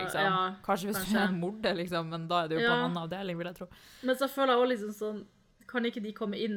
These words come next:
Speaker 2: når som helst, liksom?
Speaker 1: Nei, du har jo sikkert så og så lang tid, kanskje. Jeg vet ikke
Speaker 2: Ok.
Speaker 1: hvordan det funker i Norge,
Speaker 2: Ja, nei, jeg
Speaker 1: men
Speaker 2: vet ikke.
Speaker 1: nasty uansett, da.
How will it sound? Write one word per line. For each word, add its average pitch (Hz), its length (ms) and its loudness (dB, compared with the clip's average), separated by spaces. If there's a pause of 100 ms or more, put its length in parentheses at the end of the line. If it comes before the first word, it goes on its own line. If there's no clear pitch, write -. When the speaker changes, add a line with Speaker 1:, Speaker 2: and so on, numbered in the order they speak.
Speaker 2:
når 208 100 -6
som 196 240 -8
helst, 247 240 -4
liksom? 190 480 -10
Speaker 1:
Nei, 151 100 -6
du 185 140 -2
har 185 160 4
jo 196 80 2
sikkert 190 260 -2
så - 140 -4
og 180 80 -2
så 175 80 -10
lang 165 160 -6
tid, 208 220 -6
kanskje. 180 260 -6
Jeg 180 160 -4
vet 185 160 -8
ikke 175 200 -8 (100)
Speaker 2:
Ok. 196 80 -10 (200)
Speaker 1:
hvordan 190 140 -2
det 175 80 -8
funker 175 240 -6
i 170 60 -6
Norge, 175 160 -8
Speaker 2:
Ja, 196 180 2
nei, 294 140 8
jeg 285 100 6
Speaker 1:
men 294 100 4
Speaker 2:
vet 269 120 -6
ikke. 220 140 2 (140)
Speaker 1:
nasty 208 480 6
uansett, 180 440 -2
da. - 140 -6